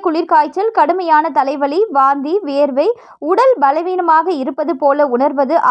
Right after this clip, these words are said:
ஆகியவை மலேரியா காய்ச்சலின் அறிகுறிகளாகும். மேலும் அறிகுறிகள் இருப்பவர்கள் அருகிலுள்ள ஆரம்ப சுகாதார நிலையங்களில் மருத்துவர் ஆலோசனை பெற்று இரத்த பரிசோதனை செய்து கொண்டால் ஆரம்ப நிலையிலேயே மலேரியா காய்ச்சலை கண்டறிந்து முழுவதும்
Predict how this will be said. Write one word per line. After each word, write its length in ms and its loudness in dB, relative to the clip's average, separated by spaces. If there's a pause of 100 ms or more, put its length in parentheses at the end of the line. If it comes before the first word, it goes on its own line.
ஆகியவை 360 -2 (160)
மலேரியா 480 0
காய்ச்சலின் 540 0
அறிகுறிகளாகும். 760 0 (840)
மேலும் 420 0
அறிகுறிகள் 560 2
இருப்பவர்கள் 580 0
அருகிலுள்ள 440 2 (120)
ஆரம்ப 320 0
சுகாதார 400 2 (100)
நிலையங்களில் 540 -2
மருத்துவர் 380 2 (100)
ஆலோசனை 460 -2
பெற்று 240 -2
இரத்த 240 0 (100)
பரிசோதனை 560 -2
செய்து 300 -4
கொண்டால் 360 2 (460)
ஆரம்ப 380 2
நிலையிலேயே 500 -2 (100)
மலேரியா 440 0 (120)
காய்ச்சலை 460 -2 (100)
கண்டறிந்து 560 0 (140)
முழுவதும் 420 -2